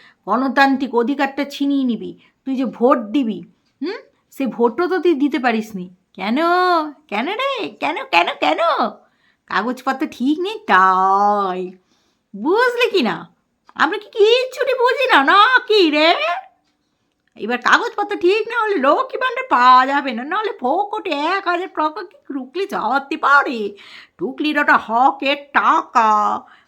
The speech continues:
বুঝলে কি না? ও চাতে পারে না,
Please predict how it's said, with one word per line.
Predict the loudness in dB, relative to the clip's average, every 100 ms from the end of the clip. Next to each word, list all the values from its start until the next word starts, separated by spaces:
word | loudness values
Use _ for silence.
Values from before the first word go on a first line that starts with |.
| _ -6
বুঝলে | -2 0 0 0 -2 -2
কি | -4 0
না? | 2 2 2 -2 -6
ও | -6 -4 -2
চাতে | 2 2 0 -4 -10
পারে | -6 -4 -4 -4 -6
না, | -2